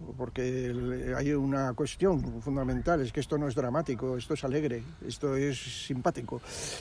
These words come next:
y entonces ese gozo lo vives intensamente más que quizá que otros gozos.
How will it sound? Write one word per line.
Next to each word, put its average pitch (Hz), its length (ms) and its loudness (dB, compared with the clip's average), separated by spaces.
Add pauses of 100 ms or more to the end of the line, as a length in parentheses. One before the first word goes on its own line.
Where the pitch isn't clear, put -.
y 151 420 8
entonces 156 420 4
ese 160 220 2
gozo 143 1120 6
lo 131 160 2
vives 165 460 6
intensamente 156 760 2
más 156 240 2
que 139 140 4
quizá 165 340 0 (100)
que 131 120 -2
otros 123 420 0
gozos. 135 360 -2